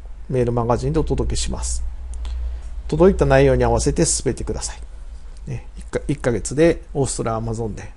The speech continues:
販売するように、販売できるようになります。たくさんの項目があり、どこから手をつけていいのかわからない。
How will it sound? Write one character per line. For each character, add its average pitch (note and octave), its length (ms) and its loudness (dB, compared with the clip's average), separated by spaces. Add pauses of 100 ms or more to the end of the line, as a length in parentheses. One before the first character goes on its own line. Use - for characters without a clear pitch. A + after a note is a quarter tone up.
(140)
販 B2+ 180 -4
売 A2 140 0
す - 160 -4
る A#2+ 80 -2
よ B2 100 2
う D3+ 40 2
に、 D3+ 240 0
販 A#2+ 180 -2
売 A#2+ 140 4
で A#2+ 100 0
き B2 120 -4
る D#3+ 60 4
よ F3 40 6
う F3 40 4
に C#3 60 2
な A2 100 -2
り F#2+ 80 -8
ま D#2 140 -10
す。 - 240 -10 (1700)
た C#3 120 0
く - 60 -6
さ G3+ 140 10
ん D3+ 60 6
の B2 60 4
項 C3 180 6
目 C3 220 2
が A#2+ 100 2
あ G#2 60 -2
り、 - 120 -8 (320)
ど D3 100 8
こ D3 100 -2
か C#3 140 6
ら G2 120 -2
手 C#3 120 4
を B2+ 80 4
つ - 100 -4
け A#2+ 100 -4
て - 120 -4
い B2+ 40 2
い C3+ 40 2
の C#3 80 0
か - 100 -8
わ G2 160 -8
か D#3 120 2
ら C3 100 4
な G2+ 100 -6
い。 - 60 -12